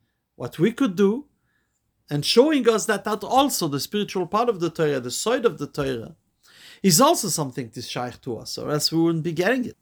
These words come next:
So to conclude, Moshe Rabbeinu had to point out to the Malachim, "You don't have a mother and father, we do. You don't have a Yetzer Hara." All of those things that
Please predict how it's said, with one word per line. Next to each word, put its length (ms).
So 180
to 140
conclude, 640
Moshe 440
Rabbeinu 520
had 380
to 100
point 400
out 460
to 100
the 120
Malachim, 680
"You 200
don't 220
have 260
a 60
mother 300
and 140
father, 380
we 160
do. 240
You 200
don't 180
have 200
a 60
Yetzer 340
Hara." 360
All 200
of 140
those 220
things 720
that 460